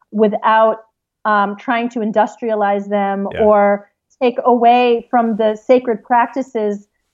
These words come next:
Speaker 1: um, because that's really, I think, what makes them so healing.
Speaker 2: I, I was recently in a, in a really remote part of, of the Pacific Northwest and had an opportunity to ingest a,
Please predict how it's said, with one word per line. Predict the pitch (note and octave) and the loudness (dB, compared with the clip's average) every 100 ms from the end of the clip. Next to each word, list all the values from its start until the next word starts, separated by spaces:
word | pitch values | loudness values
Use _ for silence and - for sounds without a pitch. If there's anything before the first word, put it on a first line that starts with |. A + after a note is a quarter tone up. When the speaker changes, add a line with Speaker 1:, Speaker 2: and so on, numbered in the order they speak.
| _ | _
Speaker 1:
um, | G#3+ G#3+ G#3 G#3 | -2 0 0 -2
because | A#3+ A#3+ B3 | -6 -4 -4
that's | A3+ A3 A3+ - | 0 0 -2 -6
really, | A#3 A3+ G#3+ | -4 -2 -2
I | G3 G3 - | -2 -4 -6
think, | G#3 G3+ G3+ _ _ _ | -6 -6 -10 _ _ _
what | G#3+ A#3 A3+ | 0 0 0
makes | A#3+ B3 | -4 -4
them | - G#3+ | -10 -10
so | - G3+ | -6 -6
healing. | F#3+ A#3 G#3+ E3 E3+ - | -4 -6 -6 -8 -14 -16
Speaker 2:
I, | - _ _ _ | -18 _ _ _
I | A#2 E3+ | -6 -2
was | F#3 C#3+ A#2+ - | -2 -4 -10 -18
recently | - A2+ - - G2+ | -10 -10 -10 -12 -10
in | G2 | -10
a, | F2+ F2+ - | -10 -12 -12
in | G2 | -10
a | |
really | F#2+ F#2+ | -8 -8
remote | F2+ F2+ E2+ F2 - | -8 -10 -8 -10 -10
part | _ E2+ E2 | _ -10 -8
of, | E2 D#2 E2 _ - - - E2 | -10 -12 -18 _ -20 -20 -20 -16
of | E2 F2 | -14 -16
the | |
Pacific | E2+ F2+ F#2+ F#2 | -18 -14 -14 -14
Northwest | D#2+ D#2+ - D#2+ D#2 - _ _ _ _ _ | -14 -16 -14 -12 -12 -16 _ _ _ _ _
and | - E2+ E2+ | -12 -10 -12
had | F2 G2 | -10 -8
an | F#2 | -8
opportunity | G#1 D#2+ F#2 - F#2+ E2 | -10 -10 -12 -14 -14 -14
to | E2 F2 | -14 -16
ingest | D#2+ D#2 D2+ - | -14 -12 -14 -14
a, | D2 | -16